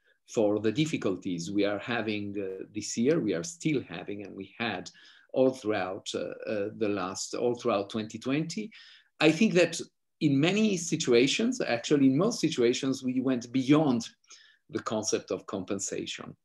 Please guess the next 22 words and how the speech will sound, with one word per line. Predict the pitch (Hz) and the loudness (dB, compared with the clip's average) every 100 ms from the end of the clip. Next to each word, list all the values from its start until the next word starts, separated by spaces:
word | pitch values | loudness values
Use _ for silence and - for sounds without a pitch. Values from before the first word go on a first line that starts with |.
| _ _ _ - | _ _ _ -6
And | 120 113 120 117 | -2 0 -2 0
that, | 120 120 117 - | 2 4 2 0
uh, | 120 110 107 104 101 - 104 104 | 0 2 2 0 -2 -8 -6 -6
uh, | 104 | -6
specifically | - - 120 - 208 - 117 104 | -8 -6 -4 -2 -2 0 0 2
for, | 104 117 107 | 0 0 2
let's | 110 110 | 2 0
say, | 120 | 0
historical | 113 117 - 156 185 170 120 | 0 -4 -2 4 4 4 2
su-, | - - - - | 0 -4 -6 -8
studies, | - 117 117 110 98 98 - - - _ _ | -4 0 0 0 -4 -8 -12 -20 -20 _ _
uh, | 120 117 | 0 0
the | 117 135 | 4 6
limitations | 151 160 160 180 190 - 127 117 | 6 4 6 6 6 2 -2 -2
have | - 107 113 | -4 -2 2
led | 143 143 - - | 2 2 0 -4
to | - | 2
explore, | 110 107 - 143 143 131 131 127 123 - _ _ - | 2 2 -4 0 4 4 4 2 -4 -12 _ _ -2
let's | 113 113 - | -2 0 0
say, | 120 110 110 104 101 101 110 | 4 4 4 0 -4 -6 -2
the | 139 | -2
potential | 147 135 170 185 170 170 156 165 151 | 0 0 2 2 2 4 4 4 0